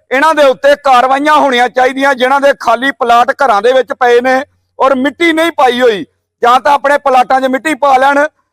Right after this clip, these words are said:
ਨਹੀਂ ਤਾਂ ਫਿਰ ਇਹ ਪਲਾਟਾਂ ਦੇ ਉੱਤੇ ਕਬਜ਼ਾ ਜਿੰਨੇ ਵੀ ਕਰਨਾ ਉਹਨਾਂ ਮਿੱਟੀ ਪਾ ਲੈਣੀ ਓ ਔਰ ਦਰਖਾਸਤਾਂ ਜਿਹੜੀਆਂ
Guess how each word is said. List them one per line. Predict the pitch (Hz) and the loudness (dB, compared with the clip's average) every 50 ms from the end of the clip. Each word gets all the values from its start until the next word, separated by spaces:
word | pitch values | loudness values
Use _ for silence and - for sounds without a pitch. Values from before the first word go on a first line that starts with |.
| _ _ | _ _
ਨਹੀਂ | - 214 262 311 339 | -6 -4 -2 -2 -2
ਤਾਂ | 311 339 320 294 | 0 0 0 2
ਫਿਰ | 240 247 233 214 190 - _ _ _ _ _ _ - | 2 2 0 0 0 -2 _ _ _ _ _ _ 0
ਇਹ | 262 302 285 - | 0 0 0 -2
ਪਲਾਟਾਂ | 277 254 247 240 247 - 269 262 269 | -2 0 2 0 0 0 -2 -2 0
ਦੇ | 277 | 0
ਉੱਤੇ | 269 262 254 - 269 277 269 - | 0 0 0 0 -2 -2 -2 0
ਕਬਜ਼ਾ | 262 247 233 202 226 262 262 220 | -2 -4 -2 -2 0 0 0 0
ਜਿੰਨੇ | 180 240 247 277 302 302 | -2 -2 -2 0 0 0
ਵੀ | 311 294 | -2 -2
ਕਰਨਾ | - 269 254 240 226 247 254 | 0 0 0 0 2 0 0
ਉਹਨਾਂ | 262 262 262 269 | 2 2 0 0
ਮਿੱਟੀ | 254 254 247 277 269 | 0 -2 -4 -6 -8
ਪਾ | - - 247 220 220 | -4 -2 0 0 0
ਲੈਣੀ | 233 254 254 269 269 269 | 0 0 0 0 -2 0
ਓ | 269 269 277 269 _ _ _ _ _ | 0 -2 -2 -4 _ _ _ _ _
ਔਰ | - 262 285 220 | -2 -2 0 0
ਦਰਖਾਸਤਾਂ | 185 262 269 240 202 226 220 - - 262 269 269 | 0 -2 -2 0 0 -2 -2 -2 -2 -2 -2 0
ਜਿਹੜੀਆਂ | 247 247 240 233 214 220 202 165 | 0 0 -2 -2 -2 -2 -2 -2